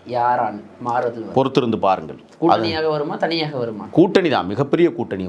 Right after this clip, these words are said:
Speaker 2: உருவாக இருக்கிறது.
Speaker 1: ஒரு வலுவான கூட்டணிக்கு ஒரு அடித்தளமாக தான் நம் எல்லாருக்குமான தலைவர் அம்பேத்கர் புத்தக விழாவை நாங்க பார்க்கலாமா?
Speaker 2: நிச்சயமா, நூறு சதவீதம் பாருங்க. ரெண்டாயிரத்தி இருபத்தி ஆறில் திமுக தனிமைப்படுத்தப்படவில்லை என்றால் நீங்க சொல்றதை நான் கேட்கிறேன்.
Speaker 1: திமுக தனிமைப்படுத்தப்படும்னா அப்ப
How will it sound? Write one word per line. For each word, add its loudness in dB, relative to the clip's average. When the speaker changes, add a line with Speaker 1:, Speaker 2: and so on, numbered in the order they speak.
Speaker 2:
உருவாக 4
இருக்கிறது. -12
Speaker 1:
ஒரு -4
வலுவான 2
கூட்டணிக்கு -2
ஒரு 0
அடித்தளமாக -2
தான் -2
நம் -6
எல்லாருக்குமான -2
தலைவர் -2
அம்பேத்கர் -6
புத்தக -4
விழாவை 0
நாங்க -8
பார்க்கலாமா? -10
Speaker 2:
நிச்சயமா, 4
நூறு 2
சதவீதம் 0
பாருங்க. 0
ரெண்டாயிரத்தி 2
இருபத்தி 2
ஆறில் -4
திமுக 4
தனிமைப்படுத்தப்படவில்லை 0
என்றால் 0
நீங்க -8
சொல்றதை -4
நான் -4
கேட்கிறேன். -4
Speaker 1:
திமுக 0
தனிமைப்படுத்தப்படும்னா -2
அப்ப 4